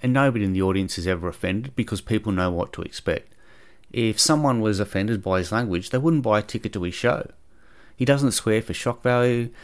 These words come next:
he swears to emphasise a point or to express exasperation, and that's, you know, that's just what I do in my normal life.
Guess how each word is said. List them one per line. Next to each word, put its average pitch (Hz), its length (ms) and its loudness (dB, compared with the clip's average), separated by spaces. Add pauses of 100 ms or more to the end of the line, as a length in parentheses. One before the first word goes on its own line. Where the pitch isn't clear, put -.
(160)
he 104 80 -4
swears 113 340 0
to - 100 -14
emphasise 95 440 -4
a - 60 -12
point 135 500 0 (420)
or 95 280 0
to 92 300 -2
express - 480 -2
exasperation, 117 920 0 (340)
and 110 140 2
that's, - 380 0
you 123 80 0
know, 104 200 2 (140)
that's - 300 0
just - 240 -2
what 90 100 0
I 95 100 4
do 92 160 -2
in 98 120 0
my 92 160 0
normal 90 340 0
life. - 400 -4